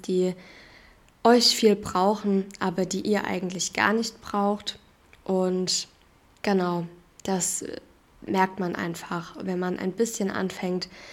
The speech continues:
mehr für sich zu tun, ähm, wie sich Leute auch teilweise abwenden. Aber wie gesagt, da muss man sich dann wirklich überlegen, ob es einem das wert ist. Ihr Lieben, ich hoffe, euch hat diese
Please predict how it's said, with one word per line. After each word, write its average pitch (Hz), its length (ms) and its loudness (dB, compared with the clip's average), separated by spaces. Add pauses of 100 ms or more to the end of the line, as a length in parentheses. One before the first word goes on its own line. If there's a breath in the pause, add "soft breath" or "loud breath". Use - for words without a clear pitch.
(320 loud breath)
mehr 220 260 6
für 226 160 0
sich 202 260 0
zu - 140 -2
tun, 196 680 2 (840)
ähm, 190 400 2
wie 196 120 -2
sich 190 280 0
Leute 185 320 0
auch 180 120 -4
teilweise 180 560 -2
abwenden. 196 600 0 (480 loud breath)
Aber 196 220 4
wie 202 120 6
gesagt, 175 640 -2 (140)
da 196 280 4
muss 208 260 -2
man 202 120 4
sich 190 140 -2
dann 180 180 -2
wirklich 190 320 -2
überlegen, 175 680 -2 (360 loud breath)
ob 196 180 -2
es 202 120 -4
einem 180 280 0
das 175 220 -4
wert 165 280 -6
ist. - 340 -10 (1400 loud breath)
Ihr 247 100 10
Lieben, 202 560 4 (160)
ich 233 400 4 (140)
hoffe, 247 260 2
euch 208 340 0
hat 208 200 -2
diese 190 640 2